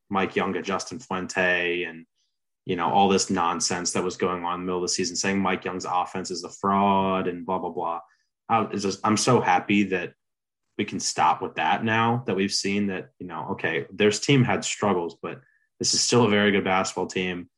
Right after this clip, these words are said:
still very well coached, and are poised for success in the future. So, yes, I'd be disappointed, but, uh, I mean, I sit here at six straight wins saying I'd be like, "Oh, it's okay." But, you know, if they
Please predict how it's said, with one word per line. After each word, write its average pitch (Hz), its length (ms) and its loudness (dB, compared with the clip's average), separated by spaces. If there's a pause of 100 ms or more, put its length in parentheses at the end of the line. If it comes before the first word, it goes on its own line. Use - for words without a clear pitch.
(220)
still 104 420 2
very 104 300 4
well 104 180 6
coached, - 600 -6 (420)
and 90 380 -6 (220)
are 95 180 -2
poised 104 280 4
for 92 100 -4
success - 440 -4
in 92 60 -6
the 85 80 -6
future. 87 380 -4
So, 92 320 -2 (360)
yes, 120 280 4
I'd 117 100 4
be 120 80 6
disappointed, 95 680 0
but, 87 260 -6 (840)
uh, 82 240 -4 (340)
I 98 40 -4
mean, 90 240 2 (580)
I 101 100 4
sit 107 220 4
here 104 140 6
at 98 180 2
six - 240 0
straight 98 280 2
wins 92 400 -2
saying 92 280 -2
I'd 92 100 -2
be 95 80 0
like, 98 160 -2
"Oh, 151 140 -2
it's 139 160 -2
okay." 131 480 -2
But, 85 220 -12
you 92 80 -16
know, 87 100 -12
if 87 140 -14
they 87 220 -4